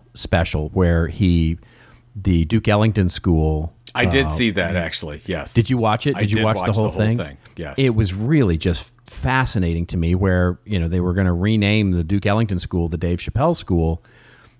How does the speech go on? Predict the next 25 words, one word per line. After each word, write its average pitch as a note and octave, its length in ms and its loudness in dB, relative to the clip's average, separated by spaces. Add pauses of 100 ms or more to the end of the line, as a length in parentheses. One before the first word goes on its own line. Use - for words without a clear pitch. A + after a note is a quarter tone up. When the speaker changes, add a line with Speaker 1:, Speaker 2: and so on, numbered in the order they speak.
(160)
Speaker 1:
And F#2 480 2 (160)
he A#2 240 2
actually F2+ 640 2
ultimately, F2 760 0 (100)
you G2 80 0
know, D#2 100 0
spoiler F#2 480 2
alert, E2 360 0 (100)
says E2 320 0
don't. F2+ 640 -2 (520)
Um, E2 520 2 (120)
you G#2 140 0
know, D#2+ 240 2 (200)
<laughs> - 220 -4
basically, G2+ 600 2 (240)
he A#2 100 0
wants G#2+ 280 2
to G2 80 -2
rename F#2+ 380 4
it F2+ 120 0
the - 80 -4
Free A2 280 2
Expression F2 720 0 (120)
School, D#2+ 520 -2 (360)
where F#2 440 2